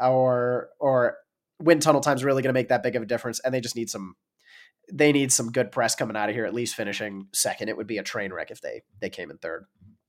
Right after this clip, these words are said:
All right, let's turn to Mercedes. Uh, phenomenal weekend for them. Qualified two three, finished two four. Um, picked up thirteen points on Ferrari.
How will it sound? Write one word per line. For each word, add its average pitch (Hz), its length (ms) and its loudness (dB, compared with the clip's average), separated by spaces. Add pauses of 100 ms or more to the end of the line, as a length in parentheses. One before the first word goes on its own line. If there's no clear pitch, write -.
(800)
All 156 60 10
right, 147 80 10
let's 170 160 6
turn 214 180 8
to 196 40 4
Mercedes. 151 640 6
Uh, 135 280 6
phenomenal 180 680 8
weekend 143 580 8
for 139 200 2
them. 127 380 8
Qualified 180 680 10
two 147 260 6
three, 131 480 0
finished 190 600 4
two 180 240 6
four. 147 640 8 (500)
Um, 131 720 8 (1040)
picked 226 200 6
up 208 140 10
thirteen 196 400 6
points 165 320 6
on 147 160 6
Ferrari. 147 720 8